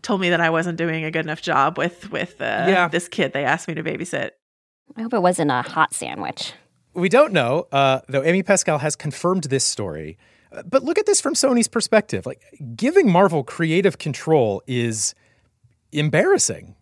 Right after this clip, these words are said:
Speaker 2: It's, it's publicly admitting that they need help, which maybe is the kind of thing you'd say privately, maybe in some emails to your colleagues,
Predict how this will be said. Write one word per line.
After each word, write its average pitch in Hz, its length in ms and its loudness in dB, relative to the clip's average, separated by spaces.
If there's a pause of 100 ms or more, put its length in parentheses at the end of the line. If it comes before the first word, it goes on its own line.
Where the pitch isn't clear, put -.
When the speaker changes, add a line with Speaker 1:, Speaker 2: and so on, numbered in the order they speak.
(120)
Speaker 2:
It's, 151 240 -4
it's 156 180 -4
publicly 240 680 0
admitting 160 680 2
that 139 340 -2
they 147 200 0
need 147 220 -2
help, 113 380 -4 (560)
which - 540 -4 (460)
maybe 403 320 4
is 392 120 6
the 370 80 0
kind 349 220 -4
of - 60 -4
thing 277 220 -2
you'd 254 160 0
say 214 120 4
privately, 180 920 2 (720)
maybe 139 180 2
in 147 60 -2
some 113 120 -4
emails 151 520 2
to 165 440 2
your 117 260 -2
colleagues, 151 880 2